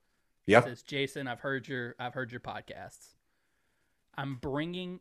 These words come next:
Speaker 2: X-Men into the M C U. Jason Bro, how many movies are we doing? What storylines are we gonna tell in X-Men?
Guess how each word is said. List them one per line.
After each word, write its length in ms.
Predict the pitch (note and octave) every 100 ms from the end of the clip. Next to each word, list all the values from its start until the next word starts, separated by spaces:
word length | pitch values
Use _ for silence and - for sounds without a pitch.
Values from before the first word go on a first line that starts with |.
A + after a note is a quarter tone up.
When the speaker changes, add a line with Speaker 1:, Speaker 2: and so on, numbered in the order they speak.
| -
Speaker 2:
X-Men 640 | C#3+ - - B2+ A#2 A#2 - _ C#3
into 280 | C3 -
the 200 | C#3 B2+
M 100 | B2+
C 180 | B2+ D3+
U. 420 | C3+ A#2 - - - _ _ _ _ _ _ _ _ _ _ _ _
Jason 560 | F3 E3+ E3+ F3+ E3+
Bro, 460 | C#3+ C3 A2+ A2 F3+ _ _ _ _ _ _ -
how 260 | - D3
many 280 | E3+ G#3+ A3+
movies 440 | F#3 D3 C3+ C3
are 140 | B2 A#2
we 140 | A#2
doing? 480 | A#2 A2+ A2 A2+ A#2+ - _ _ _ _ _ -
What 440 | A#2 B2+ C3+ D3+
storylines 1300 | - - - F3+ D3+ A#2+ G2+ - - - C3 - - _ -
are 160 | C3
we 120 | B2+ B2
gonna 240 | B2 A#2
tell 420 | - A#2 G#2 A2+ - -
in 120 | C3
X-Men? 460 | B2+ - A2+ A2